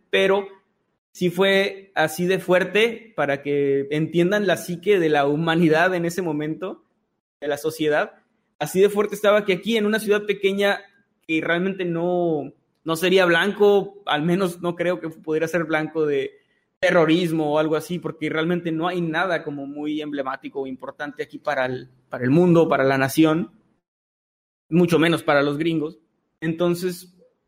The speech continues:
si aquí se sintió así, no imagino el, cómo habrá estado la tensión en el resto de, de ciudades, ¿no? De ciudades grandes. Y, pues, bueno, solo quería contarles eso.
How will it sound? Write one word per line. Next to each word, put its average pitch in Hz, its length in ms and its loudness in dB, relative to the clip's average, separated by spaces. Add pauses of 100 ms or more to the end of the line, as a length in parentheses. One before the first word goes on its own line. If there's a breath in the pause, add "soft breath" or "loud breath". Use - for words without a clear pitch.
(140)
si 180 300 0
aquí 185 340 -2
se 185 120 -8
sintió 170 300 -4
así, 180 180 -4
no 175 120 -2
imagino 170 380 -4
el, 156 240 -4
cómo 160 200 -2
habrá 165 160 0
estado 160 520 -2
la 147 180 -2
tensión 143 360 -8
en 147 140 -6
el 135 100 -8
resto 147 420 -4
de, 131 220 -4
de 135 120 -10
ciudades, 139 520 0
¿no? 135 180 -4
De 131 60 -4
ciudades 139 360 -2
grandes. 139 520 -2 (840)
Y, 135 440 -4
pues, 143 160 -2
bueno, 135 320 0
solo 170 200 2
quería 170 180 2
contarles 165 360 2
eso. 175 280 -2